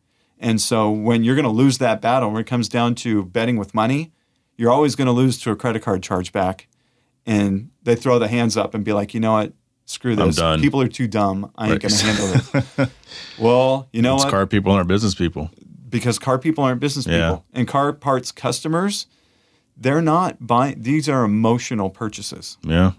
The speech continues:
Speaker 1: Highly emotional purchases. And if you can't connect with that, if you can't tap into the emotion that's behind it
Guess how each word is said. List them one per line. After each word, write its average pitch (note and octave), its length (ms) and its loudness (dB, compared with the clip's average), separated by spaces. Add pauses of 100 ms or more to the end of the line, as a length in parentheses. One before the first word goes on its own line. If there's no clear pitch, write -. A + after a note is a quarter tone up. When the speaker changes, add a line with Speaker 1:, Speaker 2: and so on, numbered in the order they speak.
Speaker 1:
Highly C3 420 -2
emotional G#2 460 -2
purchases. F#2+ 560 -10
And G2 100 -4
if G#2 140 -6
you D#3 120 2
can't D#3+ 340 -2
connect G#2 400 -4
with C3 140 -8
that, D#3 300 -2 (320)
if - 140 -14
you D#3+ 80 -4
can't D#3 300 -4
tap B2+ 280 -2
into C3+ 240 -6
the G#2+ 140 -2
emotion G#2 460 0
that's C#3 160 -4
behind D#3 420 -2
it F3+ 200 -6